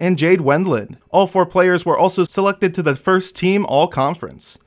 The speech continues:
Also selected for second team All-Conference was Lacey Preschel. The Blue Ponies girls basketball team successfully defended their state title by defeating the Billings Central Rams in the championship game. On the boys' side, two Blue Ponies were selected. Xavier Butler was selected to second team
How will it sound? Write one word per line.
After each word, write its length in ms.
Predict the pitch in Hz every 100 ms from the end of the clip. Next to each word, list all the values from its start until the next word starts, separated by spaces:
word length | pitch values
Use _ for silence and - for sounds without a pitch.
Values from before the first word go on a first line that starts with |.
| _ _
Also 300 | 180 185 185
selected 580 | - 170 175 185 214 208
for 220 | 170 156
second 400 | - 190 226 143
team 260 | 170 151
All-Conference 720 | 131 127 127 123 117 190 208 -
was 200 | 165 139
Lacey 340 | 151 165 196
Preschel. 540 | 147 160 - 123 - _ _
The 80 | -
Blue 180 | 156 208
Ponies 340 | 208 190 170
girls 340 | - 202 202 165
basketball 420 | 180 185 - 185
team 220 | 196 226
successfully 880 | 240 160 - 196 190 - 185 175 165 170
defended 420 | 170 202 190 170
their 120 | 147
state 320 | - 185 165
title 260 | 180 196 220
by 180 | 170 135
defeating 540 | 127 190 175 156 139 151
the 80 |
Billings 340 | 123 185 180 165
Central 340 | 190 180 165
Rams 380 | 151 175 208 208
in 160 | 151 180
the 80 |
championship 640 | 165 147 170 202 139 131 113
game. 380 | 117 104 80 - _ _ _
On 140 | 196
the 80 | 196
boys' 260 | 185 214 202
side, 380 | 202 208 220 -
two 120 | 233
Blue 180 | 196 185
Ponies 340 | 180 175 160
were 140 | 147 151
selected. 580 | 147 135 151 226 226 _
Xavier 360 | 143 196 180 151
Butler 400 | 127 202 151 175
was 200 | 147 120
selected 560 | 143 135 139 151 135 -
to 80 |
second 340 | 151 170 165 127
team 280 | 170 156